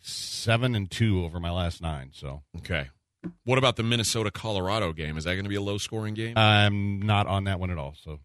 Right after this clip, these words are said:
Speaker 1: sorry.
Speaker 2: Oh, I'm, I need to know if Philip Grubauer is gonna give me a, a good game tonight.
Speaker 1: <laughs> So this is about your fantasy.
Speaker 2: Yes. Yes. Uh, thanks to Daniel Turnbow,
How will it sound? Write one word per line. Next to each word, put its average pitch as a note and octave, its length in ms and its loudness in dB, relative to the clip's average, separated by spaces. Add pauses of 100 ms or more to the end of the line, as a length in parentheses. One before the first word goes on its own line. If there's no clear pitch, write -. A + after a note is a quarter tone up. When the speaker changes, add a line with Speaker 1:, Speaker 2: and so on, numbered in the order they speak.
Speaker 1:
sorry. D2 360 -6 (280)
Speaker 2:
Oh, D2 280 -10
I'm, E2+ 160 -8 (200)
I D#2+ 160 -10
need E2+ 420 -8
to - 120 -10
know E2+ 360 -4
if F2 120 -10
Philip F#2+ 420 -2
Grubauer E2+ 720 0
is D#2 120 -4
gonna E2+ 240 -4 (720)
give F2 160 -4
me F2 160 0
a, E2+ 220 -4
a F2 40 -6
good - 260 0
game G#2 200 2
tonight. C#2+ 360 -6 (280)
Speaker 1:
<laughs> - 60 -14 (280)
So A2 120 4
this G2 100 6
is G2+ 80 2
about F2+ 260 4
your E2+ 120 -2
fantasy. E2 420 -6
Speaker 2:
Yes. C3+ 880 4 (100)
Yes. E3+ 800 4 (720)
Uh, G#2+ 640 6
thanks B2 440 2
to B2 260 0
Daniel A2+ 400 0
Turnbow, F#2 800 -4